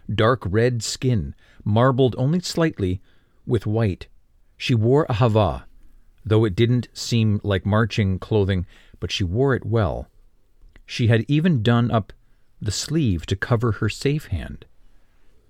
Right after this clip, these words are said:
"What'd they do anyway?" he asks, as he took up his rope. "What was that?" she asked, looking back at him. Storms, save for that skin and the odd sing-song quality to her voice,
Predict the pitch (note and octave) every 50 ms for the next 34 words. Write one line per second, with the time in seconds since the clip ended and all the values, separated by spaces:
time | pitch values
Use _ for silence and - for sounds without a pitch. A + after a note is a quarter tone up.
0 | - - - - - _ _ _ - A2 B2 C3+ B2+ C#3+ C#3 B2 A#2 D3 C3+ A2
1 | A2 B2+ B2 G2 D#2+ C2+ B1+ - - F#2 E2+ D#2+ C#2 - - - - - - -
2 | - - _ _ - - _ - _ _ - - _ _ _ - _ _ _ -
3 | _ _ _ _ - - F#2+ F2 F2 E2 D2+ - - A#2 G2+ G2+ F2+ - - D#2+
4 | E2+ F2 E2+ D#2+ - - - _ _ _ - - - - - - - - - -
5 | - - - - - A2 A2+ C3+ B2 A#2+ C#3 D3 F3+ - - - - _ _ -
6 | - - - A2+ A#2+ C#3 E3+ - - - - - - G2 G#2 - A2 G2+ G2 G2+
7 | G#2 - - E2+ F#2 F2 E2 - - _ _ - - _ _ _ - - - _
8 | _ _ - - - - G#2+ G2+ G2+ F#2+ F#2 E2 - - - - B2+ C#3+ - -
9 | C#3+ C#3 C3 - - - - - - C#3+ G#2 D#2 C#2+ C#2 F#2 G2+ - - - -
10 | - - - - - G2 G#2 G#2 - - A2+ A2+ A#2+ B2+ A2+ G#2 - - B2+ C3
11 | B2+ - - B2+ A#2+ A#2 G#2+ - - B2 A#2 A#2 A2+ A#2 G#2+ - G2+ - G#2+ F#2
12 | F2 A2+ C3+ C#3 C3+ - - -